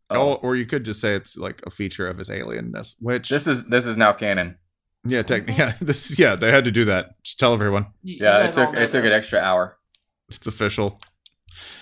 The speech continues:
Speaker 1: Ran-, Randy Orton is, uh, Randy Orton kinda looks like he's, like, he's one of those super smooth, hairless, buff dudes who's tanned a lot. So he kinda looks like he's just made of, like, you know,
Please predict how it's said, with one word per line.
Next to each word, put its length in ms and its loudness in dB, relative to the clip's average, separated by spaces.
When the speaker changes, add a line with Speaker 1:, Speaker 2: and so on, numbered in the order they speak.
Speaker 1:
Ran-, 280 4
Randy 300 4
Orton 380 2
is, 320 0
uh, 440 2
Randy 220 0
Orton 240 0
kinda 280 0
looks 180 -2
like 240 0
he's, 180 -8
like, 200 0
he's 360 -2
one 120 -2
of 60 -2
those 320 0
super 380 0
smooth, 360 0
hairless, 380 2
buff 300 -2
dudes 320 2
who's 160 -8
tanned 320 -2
a 40 -2
lot. 300 2
So 160 -2
he 80 -2
kinda 340 -6
looks 200 -6
like 80 -4
he's 160 -4
just 140 -6
made 200 -2
of, 140 -4
like, 240 -2
you 120 -2
know, 220 -2